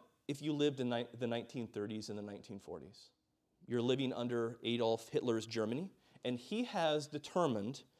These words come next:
that there are reasons why Jews need to be exterminated. "They're a plague on society," he says. He is absolutely convinced, and he could show you reasons why they're a major source of evil in society. And so by eliminating them,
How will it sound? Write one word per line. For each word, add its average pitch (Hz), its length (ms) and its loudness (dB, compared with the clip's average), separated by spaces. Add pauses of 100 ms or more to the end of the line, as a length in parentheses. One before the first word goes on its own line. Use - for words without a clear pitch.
(260)
that 139 160 4
there 185 180 6
are 165 180 6
reasons 139 440 2
why 123 440 4
Jews 110 600 0
need 117 240 -4
to 113 100 -8
be 113 260 -4
exterminated. 104 760 -4 (340)
"They're 135 240 8
a 120 80 4
plague 156 500 0
on 151 140 2
society," 123 440 0
he 107 120 -6
says. 95 260 -6 (160)
He 190 140 4
is 151 120 4
absolutely 190 460 6
convinced, 131 520 -2
and 131 120 0
he 160 100 -2
could 139 140 -4
show 151 180 4
you 160 160 2
reasons 151 400 2
why 110 340 2 (260)
they're 139 160 10
a 123 40 8
major 160 420 2
source 147 400 0
of 117 360 2
evil 139 500 -2 (220)
in 131 120 0
society. 147 520 2 (500)
And - 80 -4
so 147 200 10
by 127 160 10
eliminating 131 600 6
them, 139 220 -2